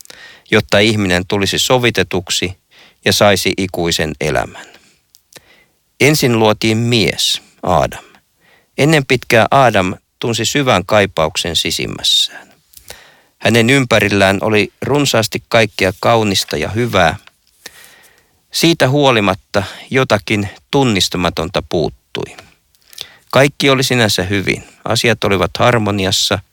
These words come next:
suhde Jumalaan oli kunnossa ja kaikin puolin ehyt.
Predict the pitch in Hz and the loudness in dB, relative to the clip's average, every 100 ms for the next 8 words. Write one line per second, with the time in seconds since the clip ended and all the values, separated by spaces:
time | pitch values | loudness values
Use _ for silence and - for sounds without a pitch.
0 | _ - - _ - - 113 98 95 127 | _ -20 -20 _ -2 0 4 2 2 2
1 | 117 98 92 98 98 92 - 113 104 92 | 4 4 2 0 -2 -4 -4 -2 0 0
2 | - - 92 - - 95 98 92 90 - | -2 -4 -6 -8 -8 0 0 0 -6 -4
3 | 98 92 82 - 95 92 73 - | 0 0 -2 -2 -2 -2 -6 -10